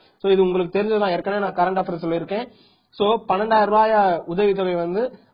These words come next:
பதினெட்டாயிரம் ரூபாய் வந்து increase பண்ணியிருக்கிறாங்க. இது எல்லாமே ஏற்கனவே நான் வந்து சொன்னதுதான். அஹ், அம்மா மகப்பேறு,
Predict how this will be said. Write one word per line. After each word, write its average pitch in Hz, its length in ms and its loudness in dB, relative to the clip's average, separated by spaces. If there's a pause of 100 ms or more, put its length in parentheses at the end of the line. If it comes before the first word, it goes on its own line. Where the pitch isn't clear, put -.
பதினெட்டாயிரம் 202 460 0
ரூபாய் 196 240 2
வந்து 185 220 -2
increase 190 320 -6
பண்ணியிருக்கிறாங்க. 165 460 -4
இது 160 140 -6
எல்லாமே 202 360 -4
ஏற்கனவே 214 380 -4
நான் 208 120 -4
வந்து 180 160 -4
சொன்னதுதான். 160 540 -6 (360)
அஹ், 175 220 0
அம்மா 202 320 0
மகப்பேறு, 196 720 0